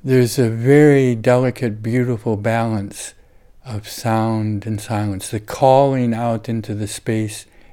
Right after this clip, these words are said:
and then e-, emptiness, simply resonating with that space and listening. And of course, uh, you can, they're listening for other colleagues and friends, competitors, for example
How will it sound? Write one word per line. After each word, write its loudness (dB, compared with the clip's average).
and -4
then -2
e-, -6
emptiness, -6
simply 0
resonating 2
with -4
that -4
space -6
and -4
listening. -10
And 2
of 0
course, 4
uh, 2
you 0
can, -2
they're 4
listening 2
for -2
other -2
colleagues 0
and -8
friends, -4
competitors, -2
for -10
example -12